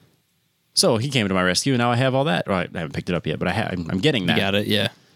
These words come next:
Speaker 1: So, yeah, saved the day. So now all I gotta do
Speaker 2: Sweet.
Speaker 1: is, uh, take his parts that are good. I'm gonna use this as an opportunity to get new rings and bearings and gaskets and, and just
Speaker 2: Yeah,
Speaker 1: have a
Speaker 2: all
Speaker 1: fresh,
Speaker 2: that fun
Speaker 1: have a
Speaker 2: shit.
Speaker 1: fresh motor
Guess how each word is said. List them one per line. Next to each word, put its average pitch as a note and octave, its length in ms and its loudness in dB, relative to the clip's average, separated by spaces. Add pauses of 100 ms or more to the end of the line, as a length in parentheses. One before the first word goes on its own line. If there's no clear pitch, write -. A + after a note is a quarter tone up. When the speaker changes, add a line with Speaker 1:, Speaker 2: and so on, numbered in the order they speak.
(140)
Speaker 1:
So, F#2 300 -2 (840)
yeah, E3 120 0
saved B2 340 0
the A#2+ 60 -2
day. A#2+ 240 0 (260)
So G2+ 120 -2
now A2 160 2
all A2 40 2
I G#2 80 2
gotta G#2 160 2
do G#2+ 160 0
Speaker 2:
Sweet. A2 200 4
Speaker 1:
is, - 60 2
uh, G2+ 160 -2 (720)
take A#2 220 2
his G3 180 2
parts - 540 0 (120)
that G2+ 140 0
are G#2 60 2
good. F#2 340 -2 (720)
I'm F#2+ 140 -2
gonna F#2+ 300 0 (260)
use G2+ 320 0
this G#2 120 4
as F#2+ 140 2
an F#2+ 80 0
opportunity F#2+ 460 2
to - 40 -6
get F#2+ 200 -2 (440)
new A3+ 120 4
rings C#3+ 360 4
and C#3 140 2
bearings B2+ 480 2
and C#3+ 100 2
gaskets C#3 640 2
and, F2+ 320 0
and G#2 180 -2
just G#2 120 2
Speaker 2:
Yeah, G#2 160 6
Speaker 1:
have G2 80 2
a G#2 40 2
Speaker 2:
all G2+ 40 -2
Speaker 1:
fresh, F2+ 300 0
Speaker 2:
that F#2+ 40 -4
fun A2+ 80 -2
Speaker 1:
have G#2 120 0
a G#2 40 0
Speaker 2:
shit. - 80 -4
Speaker 1:
fresh C3 260 2
motor G2+ 460 2